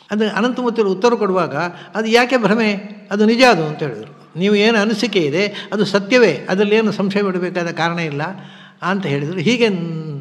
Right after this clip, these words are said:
ಅಂತರಂಗದಲ್ಲಿ ನಾವು ಮಾತಾಡಿಕೊಳ್ಳುವಾಗಲೂ ಬೇಕಾದಷ್ಟು ಆತ್ಮೀಯತೆಯಿಂದ ಮಾತಾಡಿಕೊಂಡದ್ದುಂಟು. ಆಮೇಲೆ ಅನಂತಮೂರ್ತಿ ಅನಾರೋಗ್ಯದಲ್ಲಿದ್ದಾಗ ಬೆಂಗಳೂರಿನಲ್ಲಿ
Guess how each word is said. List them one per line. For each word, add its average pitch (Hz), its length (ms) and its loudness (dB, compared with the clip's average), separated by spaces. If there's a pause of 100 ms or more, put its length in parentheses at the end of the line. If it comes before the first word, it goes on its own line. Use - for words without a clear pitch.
(160)
ಅಂತರಂಗದಲ್ಲಿ 180 640 -2
ನಾವು 165 280 -4
ಮಾತಾಡಿಕೊಳ್ಳುವಾಗಲೂ 160 880 -4
ಬೇಕಾದಷ್ಟು 147 640 -8 (420)
ಆತ್ಮೀಯತೆಯಿಂದ 147 640 -4
ಮಾತಾಡಿಕೊಂಡದ್ದುಂಟು. 127 1040 -10 (400)
ಆಮೇಲೆ 175 260 -2
ಅನಂತಮೂರ್ತಿ 185 580 -2
ಅನಾರೋಗ್ಯದಲ್ಲಿದ್ದಾಗ 156 1040 -4 (540)
ಬೆಂಗಳೂರಿನಲ್ಲಿ 147 760 -6